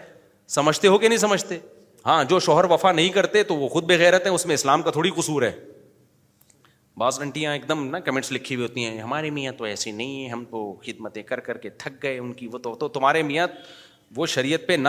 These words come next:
چلنے کی وجہ سے کم بخت ہے، وہ اس میں اسلام، میں تو اسلام کو، تمہارے میاں کی تا-، تعریفیں تھوڑی کرنے پہ بیٹھا ہوں میں، میں تو اسلام کو بتا رہا ہوں۔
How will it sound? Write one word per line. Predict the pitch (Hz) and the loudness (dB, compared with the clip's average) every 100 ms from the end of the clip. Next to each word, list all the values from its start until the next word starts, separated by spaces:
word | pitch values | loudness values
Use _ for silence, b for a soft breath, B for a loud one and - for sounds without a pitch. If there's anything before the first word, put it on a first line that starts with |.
| 165 | 2
چلنے | 165 143 160 175 | 4 4 4 4
کی | 175 | 6
وجہ | 165 | 6
سے | 160 156 | 6 4
کم | 135 | 4
بخت | 123 - 113 | 4 2 0
ہے، | 101 | -4
وہ | 107 | -4
اس | 117 | -4
میں | 139 | -2
اسلام، | 117 127 147 | 0 2 4
میں | 151 | 2
تو | 170 | 0
اسلام | 156 139 147 165 | -2 6 6 6
کو، | 170 | 0
تمہارے | - 147 160 | 0 2 4
میاں | 147 151 | 4 2
کی | 160 | 0
تا-، | 160 - 143 | -4 0 2
تعریفیں | 143 143 147 | 2 0 -2
تھوڑی | 147 156 | -6 -2
کرنے | 147 175 | 0 0
پہ | 175 | 2
بیٹھا | 170 185 | 4 4
ہوں | 175 | 4
میں، | 117 | 0
میں | - - 147 | -6 -10 -2
تو | 180 | -2
اسلام | 147 160 202 | 6 10 10
کو | 185 | 8
بتا | 160 135 127 | 4 4 2
رہا | |
ہوں۔ | 120 | 2